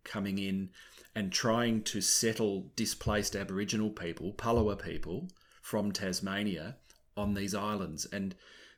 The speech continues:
that was misguided from the very beginning. It was a disaster, and it led to all sorts of generational suffering. And by the time he closed the settlement in, in absolute ignominy in eighteen forty-seven,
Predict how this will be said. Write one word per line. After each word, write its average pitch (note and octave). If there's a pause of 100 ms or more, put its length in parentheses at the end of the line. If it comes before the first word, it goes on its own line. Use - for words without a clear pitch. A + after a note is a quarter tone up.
that A#2
was F#2+
misguided G#2+
from G2+
the F2+
very F#2
beginning. B2+
It A2
was F#2
a F#2
disaster, A2
and F#2
it G#2+
led G2+
to F#2
all G2+
sorts G2+
of F#2 (220)
generational F#2+
suffering. F2 (560)
And G#2+
by A#2
the A2+
time C3+ (760)
he A#2+
closed A2
the -
settlement G#2+ (160)
in, F#2+
in F#2+
absolute G2
ignominy F#2
in F2+
eighteen F#2
forty-seven, F#2